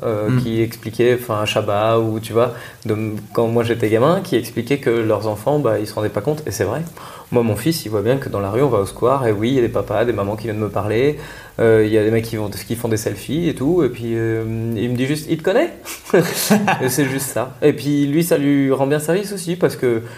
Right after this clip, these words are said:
Speaker 1: les gens sont sympas avec nous, en fait, on est dans, je, moi, je, vraiment, je draine un public très cool. J'ai, j'ai pas de, de cinglé, je suis pas Kev Adams, et c'est vraiment très agréable. J'ai que des gens, euh,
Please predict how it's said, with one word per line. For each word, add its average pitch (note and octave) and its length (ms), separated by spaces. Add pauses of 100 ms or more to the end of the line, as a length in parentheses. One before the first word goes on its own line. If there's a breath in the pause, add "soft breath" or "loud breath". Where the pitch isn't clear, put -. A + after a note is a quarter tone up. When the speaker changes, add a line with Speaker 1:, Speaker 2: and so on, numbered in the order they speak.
(140 loud breath)
Speaker 1:
les B2 80
gens C3 120
sont B2 160
sympas A2 260
avec G#2+ 160
nous, D3+ 60
en C#3+ 80
fait, A#2 220
on G#2+ 80
est G#2 120 (120)
dans, G#2 380 (580 loud breath)
je, A#2 220
moi, C3 180
je, B2 140
vraiment, B2 260
je B2+ 100
draine A#2+ 200
un A#2+ 100
public C#3+ 280
très - 280
cool. C#3 260 (100)
J'ai, G#2+ 220 (120)
j'ai A#2+ 140
pas C3 160
de, B2+ 200
de A2+ 200
cinglé, A#2+ 340
je A#2+ 60
suis - 80
pas C#3+ 60
Kev B2 160
Adams, A2 180 (220)
et G#2+ 320
c'est - 320
vraiment A#2+ 260
très B2 220
agréable. G#2+ 340 (440 loud breath)
J'ai C3 140
que D3 120
des C#3+ 200
gens, C3+ 300
euh, A2+ 160